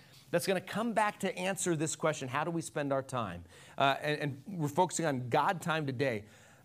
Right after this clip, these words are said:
But we're gonna ask some questions. It's gonna make you think, and, and some you might disagree with. So make a note there and then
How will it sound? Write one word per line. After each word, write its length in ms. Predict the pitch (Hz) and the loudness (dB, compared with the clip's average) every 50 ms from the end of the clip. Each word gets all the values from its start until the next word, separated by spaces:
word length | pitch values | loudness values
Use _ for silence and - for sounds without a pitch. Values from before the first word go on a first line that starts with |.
| - - | -16 -8
But 160 | 127 127 165 160 | 0 2 4 4
we're 120 | 170 196 | 4 4
gonna 120 | 254 262 | 2 2
ask 140 | 254 247 220 | 2 0 0
some 120 | - 196 170 | -2 -4 -4
questions. 520 | - - 185 180 170 - - 147 135 131 | -2 2 4 4 4 4 0 -2 -2 -2
It's 140 | 135 - - | -2 0 2
gonna 180 | 202 196 220 | 2 4 4
make 240 | 247 247 262 262 262 | 4 2 2 0 0
you 80 | 269 233 | -2 -2
think, 400 | - - 202 180 180 190 190 - | 0 2 2 2 2 2 0 -2
and, 220 | - 156 151 156 - | 0 0 0 -2 -2
and 160 | - 151 139 | -2 -2 0
some 320 | - - 214 233 254 247 208 | 2 4 6 6 6 6 4
you 180 | 165 180 220 | 4 2 2
might 280 | 233 226 202 185 160 143 | 4 2 2 0 0 -2
disagree 480 | 170 160 - 156 143 123 143 180 214 | -2 -2 -2 -2 0 0 0 0 0
with. 360 | 220 156 120 95 95 147 170 - - - - _ _ - | 0 0 0 0 -2 -4 -6 -8 -14 -20 -20 _ _ -4
So 420 | - - 151 139 131 123 120 123 - | 0 4 6 6 6 4 2 -2 -2
make 180 | 143 147 139 | 0 0 0
a 80 | 156 143 | 2 2
note 260 | 147 151 139 135 131 | 2 2 2 2 2
there 340 | 135 143 135 120 127 123 - - - - - | 2 4 4 4 2 0 -2 -6 -10 -6 -2
and 120 | 127 123 | 0 0
then 300 | 127 123 120 120 120 | 2 2 0 -2 -4